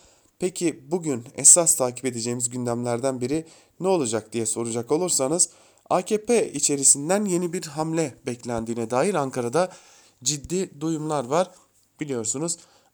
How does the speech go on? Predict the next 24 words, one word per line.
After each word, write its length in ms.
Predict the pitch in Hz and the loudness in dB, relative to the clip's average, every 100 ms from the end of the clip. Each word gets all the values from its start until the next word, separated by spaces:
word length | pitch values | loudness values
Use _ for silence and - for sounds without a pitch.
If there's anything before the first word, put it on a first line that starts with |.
| _ | _
A 160 | 127 127 | -4 -2
K 180 | 139 | -4
P'nin 340 | 131 139 147 170 | -4 -4 -4 -6
kayyum 600 | 170 139 131 151 156 113 107 _ | -8 -8 -6 -4 -6 -8 -12 _
hareketini, 640 | 123 117 110 110 117 143 | -8 -8 -6 -8 -8 -8
kayyum 340 | - 131 147 139 | -4 -2 -2 -2
politikasına 600 | 123 107 - 113 127 147 | -6 -6 -6 -4 -2 -4
yeniden 460 | 143 156 123 104 101 | -2 -4 -2 -6 -6
geri 240 | 107 117 113 | -6 -6 -4
dönüşüne 500 | 113 110 - 123 127 - _ _ | -6 -4 -4 -4 -8 -10 _ _
ilişkin 540 | - 110 - - 165 170 - _ _ | -8 2 2 4 -4 -6 -20 _ _
muhalefeti 600 | 135 147 147 143 143 147 | 2 2 2 -2 -6 -4
bölme 340 | 135 131 165 165 | -2 -2 -2 -2
ve 60 | |
otuz 320 | 151 - 135 | -4 -4 -6
bir 100 | 156 | -4
Mart 280 | 151 127 110 | -4 -4 -4
ile 120 | 139 | -4
özellikle 480 | 160 120 127 143 139 | -2 0 -2 -4 -6
yirmi 240 | 127 123 156 | -6 -6 -4
üç 120 | 147 | -4
Haziran'da 560 | 117 113 113 123 151 - | -4 -6 -4 -2 -2 -2
ortaya 480 | 113 110 - 120 139 | -4 -4 -4 -2 0
çıkan 460 | - - 127 170 | -2 -2 -4 -4